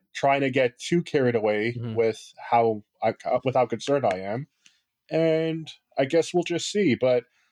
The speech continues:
Speaker 1: again, before I get too pessimistic, Jason, what do you think? <laughs>
Speaker 2: See, you see, that's, that's the thing. We saw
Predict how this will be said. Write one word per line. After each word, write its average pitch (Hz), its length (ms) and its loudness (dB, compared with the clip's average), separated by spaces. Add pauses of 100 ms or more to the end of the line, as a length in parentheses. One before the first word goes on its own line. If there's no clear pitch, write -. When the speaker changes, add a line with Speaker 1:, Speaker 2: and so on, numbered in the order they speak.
(160)
Speaker 1:
again, 123 400 2 (100)
before 120 260 0
I 120 40 -2
get 123 160 -2
too - 100 -2
pessimistic, 123 680 -4 (500)
Jason, 127 400 0
what 143 140 0
do 170 60 -2
you 208 200 0
think? 95 360 -6 (440)
<laughs> - 380 -20
Speaker 2:
See, - 460 -10
you 185 120 -4
see, 220 180 -2
that's, 208 320 0
that's 180 220 -2
the 170 80 -6
thing. 123 460 -6
We 165 160 4
saw 208 680 0